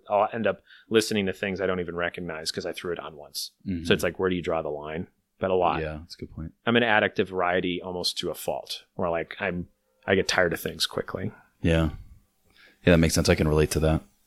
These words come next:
Speaker 2: Um, yeah, I don't know. It's just, like, there's certain times where I'm more receptive to new music than other times I'm just like, I just wanna hear old bangers that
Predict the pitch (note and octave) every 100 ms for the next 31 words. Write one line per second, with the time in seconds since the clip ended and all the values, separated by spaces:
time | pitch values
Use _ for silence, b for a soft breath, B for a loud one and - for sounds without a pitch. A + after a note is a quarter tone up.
0 | _ _ - E2 D#2 D2+ - - _ B
1 | B B B B B B _ - E2+ D#2+
2 | F2 A2+ A#2+ G#2 F#2+ - G#2 F2+ F2+ E2+
3 | D#2 D#2+ D#2 D2 _ _ _ F2+ F2+ E2
4 | D#2 - E2 - D#2+ E2 D#2 D#2 D2+ D2
5 | - E2 D2+ D#2 D#2+ D2+ D2 D2+ D2 C#2+
6 | D2 C#2+ D#2 D2 D2+ A1+ A#1+ - C2 C#2+
7 | C#2+ D2 - D#2+